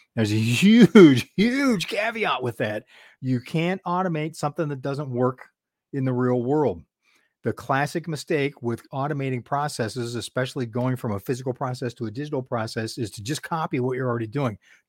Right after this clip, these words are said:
Don't do that either. That will not help you with your cost structure, okay? And it can be very, it can be very dangerous, because if there are inherent inefficiencies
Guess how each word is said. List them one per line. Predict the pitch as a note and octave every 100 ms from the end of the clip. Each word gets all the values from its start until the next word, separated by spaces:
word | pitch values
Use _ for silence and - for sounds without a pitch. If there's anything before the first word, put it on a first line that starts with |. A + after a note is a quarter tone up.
| _ _
Don't | - D3 D#3 C#3
do | C3+
that | C3 B2
either. | B2+ A#2 F2+ _ _ _ _ _
That | G#2+ A#2 C3+
will | C#3 B2 A#2+ B2 -
not | A#2 A#2 B2+ B2+ B2+
help | B2 B2+
you | B2 G#2+
with | A2
your | G#2+
cost | - C#3+ C#3+
structure, | - A2 - - _ _ -
okay? | G2+ - A#2 C3 _ _ _ _ _ _ _ -
And | D3+ A#2
it | A#2+
can | C3
be | B2+
very, | C#3 C#3+ C3 A#2 _ _ _
it | - A2
can | B2+
be |
very | A#2+ C#3+
dangerous, | C#3+ A#3 G3
because | - C#3 D3+ C#3 B2+
if | C#3+ A#2+
there | C#3+ C#3+ D3+
are | E3 C#3+ D3
inherent | D#3 D3+ D3 G2 D#3+ E3+ E3 - _ _ _ _
inefficiencies | F3 E3+ C3+ - G3+ - G3 - C3 A#2 B2+ F3 E3